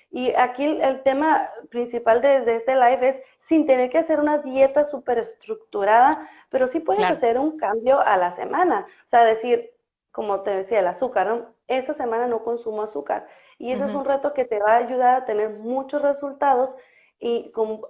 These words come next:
Speaker 1: relativamente poco esfuerzo. Entonces,
Speaker 2: Claro.
Speaker 1: ahí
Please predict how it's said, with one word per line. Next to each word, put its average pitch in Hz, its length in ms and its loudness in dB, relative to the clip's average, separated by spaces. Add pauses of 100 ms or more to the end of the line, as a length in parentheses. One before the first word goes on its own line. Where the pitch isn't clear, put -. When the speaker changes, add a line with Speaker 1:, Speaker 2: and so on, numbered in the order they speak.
Speaker 1:
relativamente 226 920 0
poco 196 640 -2
esfuerzo. 165 720 -8 (460)
Entonces, 196 320 0
Speaker 2:
Claro. 185 160 -4
Speaker 1:
ahí 220 400 -2